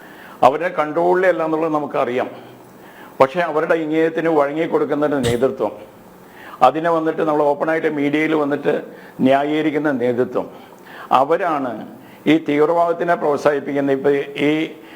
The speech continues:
ഒരു നമുക്കറിയാം, ഹമാസ് എന്ന് പറഞ്ഞ സംഘടന രംഗപ്രവേശം ചെയ്തതോടുകൂടിയിട്ടാണ് ശരിക്കും ഇസ്ലാമിക രാഷ്ട്രം എന്നുള്ള സങ്കല്പം പാലസ്തീനിൽ വന്നത്. ശരിക്കും പാലസ്തീനിൽ ഇസ്രായേൽ അധിനിവേശ സ്ഥലം,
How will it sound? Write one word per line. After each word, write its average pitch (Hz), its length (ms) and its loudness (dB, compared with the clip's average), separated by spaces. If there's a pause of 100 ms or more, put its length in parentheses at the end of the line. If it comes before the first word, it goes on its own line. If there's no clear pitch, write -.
(120)
ഒരു 135 140 4
നമുക്കറിയാം, 143 540 -2
ഹമാസ് 143 440 -2
എന്ന് 160 140 -2
പറഞ്ഞ 156 200 -2
സംഘടന 131 600 -4 (440)
രംഗപ്രവേശം 147 640 2
ചെയ്തതോടുകൂടിയിട്ടാണ് 127 840 0 (380)
ശരിക്കും 139 240 4
ഇസ്ലാമിക 156 540 0
രാഷ്ട്രം 151 440 0
എന്നുള്ള 143 260 0
സങ്കല്പം 131 420 -4
പാലസ്തീനിൽ 123 720 0 (360)
വന്നത്. 113 220 0
ശരിക്കും 139 320 0
പാലസ്തീനിൽ 156 600 -2 (640)
ഇസ്രായേൽ 156 400 2
അധിനിവേശ 156 520 -2
സ്ഥലം, 151 400 -2